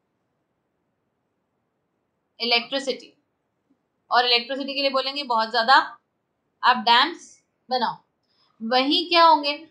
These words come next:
जो rural people होंगे, वो क्या बोलेंगे कि "नहीं यार, हमारा क्या हो जाएगा, displacement हो जाएगा", ठीक है ना। rural people या जो tribals है, उनको क्या करना पड़ेगा, अपने घर से ही खुद को पूरी की तरह, पूरी से क्या आना पड़ेगा,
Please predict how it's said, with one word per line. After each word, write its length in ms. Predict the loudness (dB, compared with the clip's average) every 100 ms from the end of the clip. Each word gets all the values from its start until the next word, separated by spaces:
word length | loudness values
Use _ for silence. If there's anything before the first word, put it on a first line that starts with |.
| _ -10
जो 180 | -8
rural 400 | -8 -10 -10 -12
people 360 | -12 -12 -12 -14
होंगे, 260 | -16 -20 -20 _ _ _ _ _ _
वो 80 | -12
क्या 200 | -2 0
बोलेंगे 400 | 0 -2 -4 -8
कि 680 | -12 _ _ _ _ _ -6
"नहीं 180 | -4 -2
यार, 160 | 0
हमारा 360 | 0 2 2 0
क्या 180 | 0 0
हो 80 | 0
जाएगा, 280 | 0 0
displacement 680 | -2 -6 -8 -8 -8 -12 -12
हो 60 | -12
जाएगा", 320 | -10 -12 -14 -18 _ _ _ _ -12
ठीक 120 | -6
है 60 |
ना। 100 | -6
rural 340 | -4 -6 -6 -6
people 440 | -8 -10 -8 -8
या 100 | -6
जो 120 | -8
tribals 560 | -8 -4 -2 -2 -8 -10
है, 60 | -12
उनको 200 | -8 -6
क्या 120 | -6
करना 220 | -6 -8
पड़ेगा, 380 | -10 -12 -12 -14 _ _
अपने 240 | -14 -12 -10
घर 260 | -4 -4
से 100 | -4
ही 180 | -4 -6
खुद 220 | -8 -10
को 120 | -8 -8
पूरी 300 | -8 -12 -12
की 220 | -12 -8
तरह, 200 | -6 -8
पूरी 400 | -10 -16 -16 -14
से 140 | -10
क्या 180 | 0 2
आना 160 | 2 -2
पड़ेगा, 480 | -6 -8 -8 -10